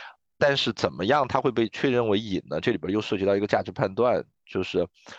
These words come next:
如果说我们认为这件事情长期对你是有害的，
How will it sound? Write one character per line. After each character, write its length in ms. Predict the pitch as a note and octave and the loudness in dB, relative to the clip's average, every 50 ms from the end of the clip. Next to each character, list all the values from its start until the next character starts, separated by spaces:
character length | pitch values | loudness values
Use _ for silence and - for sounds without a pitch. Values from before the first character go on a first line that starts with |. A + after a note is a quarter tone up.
| - - - - _ | -18 -18 -20 -14 _
如 240 | - G2 G#2 C3+ E3 | -4 -2 -2 -2 0
果 240 | - G#2+ F2+ E2 | 2 2 0 0
说 500 | E2 - - G2+ G2+ G2 G2 G2 G2 - - _ _ - - | 0 -2 0 2 4 4 4 4 2 0 -4 _ _ -16 -4
我 200 | F2+ F#2 F2 D#2 | 0 0 0 0
们 180 | D#2 E2+ F2 | 0 -2 -2
认 220 | G2+ B2 C3 A#2+ G2 | 0 0 0 0 0
为 140 | F2 E2 D#2+ | 0 -2 0
这 140 | - A#2 | 0 0
件 140 | G#2+ G#2 G#2 | 2 2 2
事 140 | G#2 - G#2 | 2 0 -2
情 120 | - E2+ | -4 -6
长 260 | D#2+ - - E2+ E2+ F#2 | -6 -8 -8 -8 -8 -6
期 140 | - - | -6 -4
对 160 | D3 D#3 D3 G#2+ | -2 0 0 -2
你 100 | F2 D#2+ | -2 -4
是 140 | - - | -6 -4
有 120 | F2+ D2+ - | -4 -4 -2
害 260 | - - A#2 A#2 G2+ | 0 0 2 2 2
的， 200 | D#2 - G#1+ - | 2 0 -4 -6